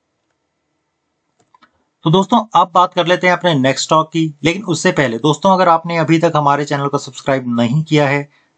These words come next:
तो नीचे दिए गए लाल रंग के सब्सक्राइब बटन को दबाकर चैनल को सब्सक्राइब करें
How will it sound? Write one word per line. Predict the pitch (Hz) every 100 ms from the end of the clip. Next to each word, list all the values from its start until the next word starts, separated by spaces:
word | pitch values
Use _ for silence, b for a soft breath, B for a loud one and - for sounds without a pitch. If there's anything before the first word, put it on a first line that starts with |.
| -
तो | 175
नीचे | 165 165 196 180
दिए | 160 151
गए | 156
लाल | 135 131 139 147
रंग | 147
के | 147
सब्सक्राइब | 139 127 - 143 143
बटन | 131 131 143
को | 143
दबाकर | 135 123 127 131
चैनल | 127 127 127
को | 123 117
सब्सक्राइब | - - - 117 117 123
करें | 139 135